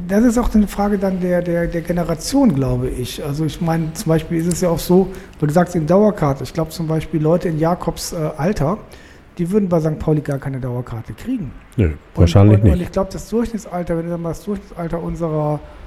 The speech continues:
Speaker 1: äh, Dauerkartenbesitzer anschaust, äh, das ist erbärmlich, nicht erbärmlich, mein Gott, das ist wieder wert. Nein, das ist sehr alt, relativ sehr alt. Und, ähm,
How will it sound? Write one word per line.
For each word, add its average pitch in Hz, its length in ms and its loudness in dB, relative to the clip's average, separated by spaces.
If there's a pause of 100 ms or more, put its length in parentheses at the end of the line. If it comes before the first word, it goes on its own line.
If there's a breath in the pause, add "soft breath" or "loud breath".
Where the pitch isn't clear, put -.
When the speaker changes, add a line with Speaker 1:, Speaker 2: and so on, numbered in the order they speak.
(340 loud breath)
Speaker 1:
äh, 139 920 0
Dauerkartenbesitzer 147 960 2
anschaust, 175 600 0
äh, 156 280 0
das 156 180 -4
ist 175 180 -2
erbärmlich, 160 640 2
nicht 127 120 0
erbärmlich, 120 540 0
mein 123 140 0
Gott, 131 160 -2
das 131 80 -4
ist - 100 -8
wieder 139 200 2
wert. - 280 -2
Nein, 131 160 -4
das 147 180 -4
ist 160 200 -2
sehr 151 180 4
alt, 120 240 -2
relativ 143 340 0
sehr 127 160 0
alt. 165 300 0 (600 loud breath)
Und, 170 420 2
ähm, 156 300 2